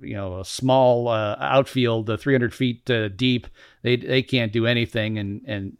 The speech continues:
Seattle should be able to do well against them. They got Detroit a couple series, and they're no good. Uh, so things are looking up for, for the Mariners. I know everyone's talking about out east, the Baltimore Orioles, and it's a great story, don't get me wrong,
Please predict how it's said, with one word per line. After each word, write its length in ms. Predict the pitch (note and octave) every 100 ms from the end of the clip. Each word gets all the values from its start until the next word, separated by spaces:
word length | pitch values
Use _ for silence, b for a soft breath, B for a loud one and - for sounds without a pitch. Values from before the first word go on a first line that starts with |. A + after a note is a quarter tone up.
| -
Seattle 340 | - B2 A#2+
should 300 | G#2 B2+ A2
be 160 | B2 A#2
able 140 | A2+
to 120 | G#2 G#2
do 220 | A2+ G#2+
well 240 | A2 A2+
against 320 | G#2+ G#2+ -
them. 340 | C3 C3 C3 B2+ b b -
They 80 | G#2+
got 180 | F#2 F2+
Detroit 420 | - - D3+ D3
a 60 |
couple 300 | - C3+ -
series, 480 | A#2+ C3+ C3 B2+ A2+
and 80 | G2
they're 160 | A2 B2
no 220 | A2+ A2+
good. 420 | A2 A#2+ A#2 A2+ b b b -
Uh, 360 | G2+ F#2+ F#2+
so 200 | F#2+ A2
things 240 | G#2 F#3+ F3+
are 60 |
looking 260 | F3+ E3+ D#3
up 180 | D#3+ -
for, 220 | D3 C#3
for 180 | - C#3
the 80 | C3+
Mariners. 460 | C#3 D3 D3 C3
I 40 | B2+
know 120 | C3+
everyone's 340 | C3+ C#3 C3
talking 400 | - B2+ C#3 C#3+
about 260 | B2+ C3 C3
out 220 | B2+ -
east, 360 | C3 C3 C3 -
the 80 | -
Baltimore 540 | A#2+ B2 B2+ B2 C3
Orioles, 420 | C3 B2+ C3 C#3
and 80 | G3+
it's 80 | G#3
a 60 | A#3+
great 280 | F3+ C#3
story, 380 | - - G#3 E3+
don't 140 | D3 C3+
get 160 | C#3+
me 100 | C#3
wrong, 400 | C#3+ F3 C3+ B2+